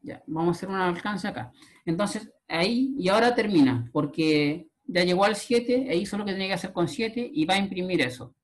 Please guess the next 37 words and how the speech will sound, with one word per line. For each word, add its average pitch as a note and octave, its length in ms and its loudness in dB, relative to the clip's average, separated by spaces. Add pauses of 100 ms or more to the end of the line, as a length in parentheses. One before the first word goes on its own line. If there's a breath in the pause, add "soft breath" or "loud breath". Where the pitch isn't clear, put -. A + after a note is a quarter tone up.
(200)
Imprime F#3+ 720 -2
F, G#3+ 520 -6 (240)
que D#3 80 -4
vale F3+ 520 0
ocho. B2+ 380 -8 (320)
Ya, D3+ 200 -2
perdón, C3+ 260 -4
acá C3 140 -6
está - 140 -10
F. - 240 -16
F D3+ 300 -6
que D#3+ 60 -2
vale C#3+ 220 0
ocho. - 200 -10 (340 loud breath)
Y E3+ 80 -2
es G3 80 0
lo G3+ 140 -2
que - 100 -16
queríamos. D3 540 0
Para D3 260 0
n E3+ 120 2
igual E3+ 200 0
siete, G3+ 320 -8
el G#3 80 -8
valor E3+ 240 -2
es F3 140 -6
ocho. - 260 -10 (300)
¿Ya? G#3 240 -8 (640 soft breath)
<clears throat> F#3+ 240 4
Ya, - 180 2
yo E3 180 0
hice G#3 200 0
la A#3 120 2
tabla A#3 200 2
de A3+ 60 -2
ejecución A3 400 -4
así. - 360 -6